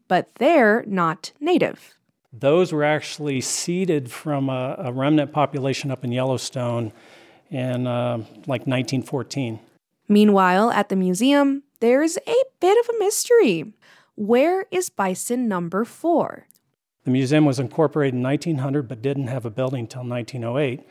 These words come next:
Speaker 2: In that time, they decided not to keep everything, so some of the material disappeared or was probably thrown out,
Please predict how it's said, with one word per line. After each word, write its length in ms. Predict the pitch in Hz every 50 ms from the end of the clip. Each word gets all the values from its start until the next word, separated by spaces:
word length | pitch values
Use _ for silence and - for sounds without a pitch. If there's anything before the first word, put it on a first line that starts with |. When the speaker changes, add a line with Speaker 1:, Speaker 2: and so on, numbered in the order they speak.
| _ _ _ _ _ _
Speaker 2:
In 220 | - - 170 180 175
that 260 | 165 151 143 139 -
time, 460 | - - 196 220 208 185 160 151 147
they 140 | 131 131 131
decided 460 | 131 120 - - 147 147 143 131 123
not 260 | 131 135 139 139 -
to 80 | - -
keep 320 | - - 190 196 - -
everything, 580 | 127 117 117 117 107 - - 131 131 131 139 139
so 180 | - - 156 143
some 260 | - - 175 160 165
of 40 | 160
the 60 | 156
material 540 | 143 143 - - - 156 147 147 143 135 127
disappeared 680 | 127 - 156 139 - 151 123 - - 151 151 151 160
or 80 | 165 131
was 220 | 117 127 123 -
probably 460 | - - - 139 127 127 123 127 117 104
thrown 400 | - - - 139 127 117 120 120
out, 260 | 127 117 107 104